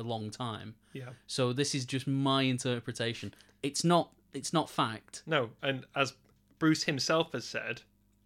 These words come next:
Speaker 2: any fans who are getting annoyed, like, it's not fully fleshed out, is it? And I think that's probably better, because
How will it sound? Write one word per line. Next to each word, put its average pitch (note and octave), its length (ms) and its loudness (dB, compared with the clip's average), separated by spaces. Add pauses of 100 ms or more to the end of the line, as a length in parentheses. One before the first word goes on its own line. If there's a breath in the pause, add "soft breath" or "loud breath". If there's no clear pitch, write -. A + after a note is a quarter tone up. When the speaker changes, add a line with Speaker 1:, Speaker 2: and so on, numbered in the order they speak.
(240)
Speaker 2:
any B2 180 -2
fans A#2 320 -2
who A#2 60 -2
are A2+ 40 -2
getting A#2 180 -4
annoyed, A2 340 -4 (420 soft breath)
like, A#2 260 -2
it's C3+ 200 -6
not D#3+ 320 2
fully B2+ 240 -4
fleshed A#2+ 320 -4
out, A#2+ 200 2
is B2 100 -8
it? A2 100 -4 (180 loud breath)
And D#3 120 0
I F3+ 40 0
think B3+ 120 0
that's E3 160 0
probably D#3+ 180 2
better, C3+ 300 2 (240 loud breath)
because C3+ 400 0